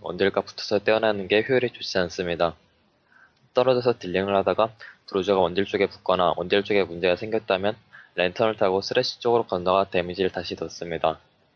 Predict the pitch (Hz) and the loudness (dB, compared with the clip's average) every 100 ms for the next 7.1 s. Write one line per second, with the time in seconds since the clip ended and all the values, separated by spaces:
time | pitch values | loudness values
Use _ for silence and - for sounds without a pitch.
0 | _ _ _ _ _ _ _ _ _ _ | _ _ _ _ _ _ _ _ _ _
1 | _ _ _ _ _ - - 104 98 123 | _ _ _ _ _ -20 -10 -8 -4 -2
2 | 123 117 117 113 117 - - 143 139 131 | 2 0 0 -4 -4 -8 -6 -2 -2 0
3 | 107 101 123 131 _ - _ _ _ _ | -2 0 0 -2 _ -20 _ _ _ _
4 | - - - 117 120 117 110 92 90 87 | -14 -8 0 0 0 -2 -2 -2 -2 -2
5 | 110 - 95 101 98 98 95 98 92 82 | -2 -2 -2 -2 0 -2 0 0 2 2
6 | 87 95 104 123 - 110 - 95 87 101 | 2 -2 -2 -4 -4 -6 -6 -4 -2 -2